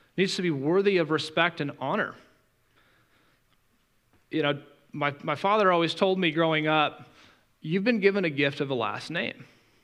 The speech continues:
And how you act doesn't just impact you, it impacts me, your mother, your siblings, your aunts and uncles. And those that came before you worked hard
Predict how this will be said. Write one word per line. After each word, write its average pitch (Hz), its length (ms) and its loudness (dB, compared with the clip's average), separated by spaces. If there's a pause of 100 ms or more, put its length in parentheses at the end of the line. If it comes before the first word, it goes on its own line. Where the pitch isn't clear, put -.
(380)
And 143 100 -6
how 196 300 0
you 214 240 2
act 147 460 0 (680)
doesn't 196 340 -2
just 180 280 0
impact 160 540 0
you, 135 400 -2 (600)
it 123 100 -4
impacts 135 560 -2 (160)
me, 180 540 -2 (420)
your 104 60 -12
mother, 202 480 0 (100)
your 131 80 -2
siblings, 208 720 -2
your - 100 -10
aunts 175 300 0
and 117 80 -4
uncles. 233 540 -2 (720)
And 147 100 -4
those 247 200 2
that 247 120 -6
came 226 160 4
before 214 280 0
you 185 120 2
worked 165 320 0
hard 185 540 0